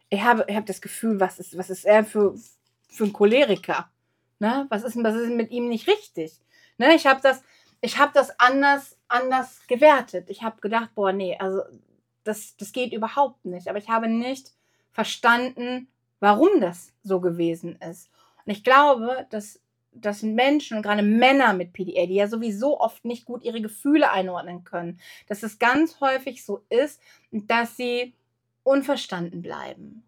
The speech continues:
und, ähm, gar nicht verstanden wird, warum sie so extrem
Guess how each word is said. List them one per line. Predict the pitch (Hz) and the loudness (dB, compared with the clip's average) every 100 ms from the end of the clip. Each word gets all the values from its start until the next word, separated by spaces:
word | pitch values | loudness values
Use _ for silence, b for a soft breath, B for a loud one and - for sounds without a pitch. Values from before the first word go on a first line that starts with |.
| - | -10
und, | 190 196 202 - - | -6 -6 -6 -8 -8
ähm, | 196 196 | -8 -6
gar | 202 220 | -4 -4
nicht | 226 | -6
verstanden | 214 - 208 220 262 240 | -12 -8 -4 -4 -6 -10
wird, | 220 226 240 - _ _ _ _ | -6 -2 -2 -6 _ _ _ _
warum | 208 190 196 294 403 302 - b b | -2 0 6 8 8 6 2 b b
sie | b 208 | b -4
so | 185 175 311 359 | -2 4 6 4
extrem | 220 220 - - - 254 294 294 240 | 0 -8 -16 -14 -4 0 2 2 -2